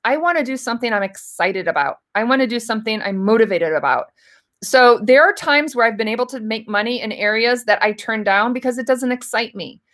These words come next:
For some people, this is not a number one priority. Th-, that's fine. For me, this is really, really important for how I live my life.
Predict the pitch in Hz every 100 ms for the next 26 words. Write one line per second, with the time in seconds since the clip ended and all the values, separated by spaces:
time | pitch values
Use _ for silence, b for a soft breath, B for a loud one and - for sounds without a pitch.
0 | _ _ _ - 294 330 359 403 339 -
1 | 381 381 262 302 349 311 277 269 277 262
2 | 247 247 247 240 220 226 226 202 196 208
3 | 220 262 349 - - 202 233 233 - 277
4 | 294 220 190 202 b _ _ 262 254 269
5 | 277 247 247 240 214 208 220 214 190 190
6 | 185 180 175 165 160 147 170 _ - 202
7 | 190 175 - - 220 196 185 180 175 165
8 | 147 120 -